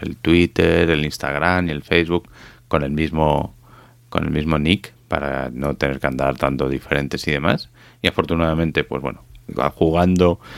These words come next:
como todos jugamos, pues al final salió. Y bueno, pues ahora mismo en las redes sociales, que como ya te digo, Twitter, Facebook, Instagram.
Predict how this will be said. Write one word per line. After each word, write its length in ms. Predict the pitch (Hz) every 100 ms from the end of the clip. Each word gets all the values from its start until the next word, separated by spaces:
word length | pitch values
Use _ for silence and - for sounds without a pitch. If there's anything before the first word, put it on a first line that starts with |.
| - -
como 220 | - 82 80
todos 220 | 82 82
jugamos, 420 | - 85 90 101
pues 120 | 92
al 140 | 85 73
final 260 | 78 78
salió. 400 | 80 - 78 98 - - - - - - _ _ _
Y 180 | - 107
bueno, 300 | 95 104 85
pues 220 | 85 82 - -
ahora 180 | 101
mismo 580 | 107 101 101 104 104 101 - _ _
en 160 | 98 87
las 120 | 85
redes 220 | 90 90
sociales, 480 | - - 117 117 113
que 160 | 85
como 160 | 76 76
ya 60 | 69
te 80 |
digo, 240 | 71 67 65
Twitter, 560 | - 87 85 85 82
Facebook, 680 | 78 - 85 85 82 80 -
Instagram. 640 | - 87 - 73 90 98